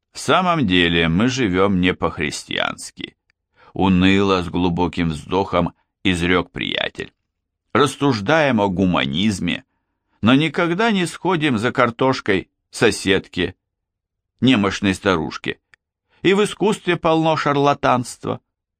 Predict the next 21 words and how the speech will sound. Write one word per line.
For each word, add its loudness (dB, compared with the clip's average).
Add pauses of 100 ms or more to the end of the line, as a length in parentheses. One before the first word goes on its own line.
(160)
Она 2
права". 0 (1300)
"Всё 0
началось -2
с -10
запрета 0
религии", -4 (420)
ещё 0
более 2
уныло 2
отозвался -6
я, 0 (580)
чувствуя 2
себя 0
подавленным, 0 (280)
уничтоженным. 0 (880)
"Но 2
всё-таки 2
странный 2
вариант 2
любви", -2